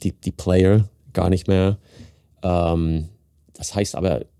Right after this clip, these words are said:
nichts Schlimmes. Also ich, ich hätte auch eine Meinung dazu. Es ist vielleicht auch gut so, ähm, weil Deutschland sich auch also Deutschland, Europa grundsätzlich, also ich sage Europa dazu, weil früher war es wirklich auch national.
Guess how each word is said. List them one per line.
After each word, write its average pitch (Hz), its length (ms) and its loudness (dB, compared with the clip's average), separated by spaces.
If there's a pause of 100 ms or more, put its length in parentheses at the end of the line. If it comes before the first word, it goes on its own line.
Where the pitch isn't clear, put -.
(280)
nichts 85 240 -10
Schlimmes. - 520 -4
Also 85 200 -2
ich, - 380 -8
ich - 140 -4
hätte 98 120 4
auch 85 100 4
eine 90 100 4
Meinung 90 280 4
dazu. 95 360 2
Es - 200 -6
ist - 100 -8
vielleicht 85 240 0
auch - 100 -6
gut - 160 0
so, 113 300 2 (500)
ähm, 82 600 0
weil 92 320 4
Deutschland 98 440 2
sich 87 140 -4
auch 78 200 -4 (540)
also - 220 -10
Deutschland, 82 540 -4 (100)
Europa 87 720 0
grundsätzlich, 85 640 0
also - 240 0
ich - 120 -10
sage - 220 -6
Europa - 360 0
dazu, - 340 2
weil 85 180 2 (680)
früher 104 300 4
war 92 80 6
es 82 100 -2
wirklich - 240 -2
auch - 180 -4
national. 85 540 -2